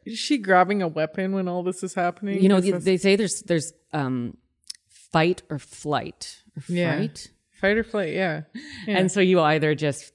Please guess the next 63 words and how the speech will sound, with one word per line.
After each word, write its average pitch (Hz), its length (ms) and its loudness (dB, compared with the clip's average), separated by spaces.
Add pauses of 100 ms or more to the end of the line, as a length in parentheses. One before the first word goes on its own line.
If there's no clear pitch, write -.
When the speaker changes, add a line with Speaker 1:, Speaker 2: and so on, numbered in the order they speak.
(200)
Speaker 2:
stop - 840 0
and 151 140 -2
freeze 170 500 -2
or 151 200 -2
you, 143 260 -2
you 147 140 -4
have 139 140 -4
fight 143 220 0
in 139 140 0
you. - 100 -6
And 131 180 -6
I 131 220 -6 (280)
Speaker 1:
But 240 140 0
don't 247 200 6
you 240 160 2
run 196 340 2
or 220 60 2
you 220 160 0
fight? 233 460 0
Like, 170 240 -4
Speaker 2:
Where's 311 180 10
she 415 120 2
gonna 453 200 6
go? 415 500 4 (400)
Speaker 1:
I 170 100 -8
don't 180 180 -10
know. - 240 -14 (100)
Is 180 100 -12
there 190 100 -2
not 185 140 0
another 190 280 -2
door 156 320 -6
up 220 140 -6
there 269 200 -4
to 262 80 -8
get 190 140 -8
out 190 140 -4
of? 262 160 -8 (460)
Speaker 2:
I 202 40 2
mean, 202 120 6
she - 140 -2
could 139 140 -4
get 196 60 4
Speaker 1:
Oh. 220 120 8
Speaker 2:
out 180 80 4
of 180 100 -4
the 143 60 -2
door, 147 460 -4
but 156 100 -4
then 170 320 2
she's 147 340 -8
just 165 220 -8
running 151 300 2
Speaker 1:
In 151 60 4
Speaker 2:
down 147 80 4
Speaker 1:
a - 40 2
Speaker 2:
the 131 60 -2
street 196 160 0
Speaker 1:
field. 160 220 2
Yeah, 135 60 0
Speaker 2:
aimlessly 156 520 -2
with 165 120 -2
Speaker 1:
true. 160 180 -8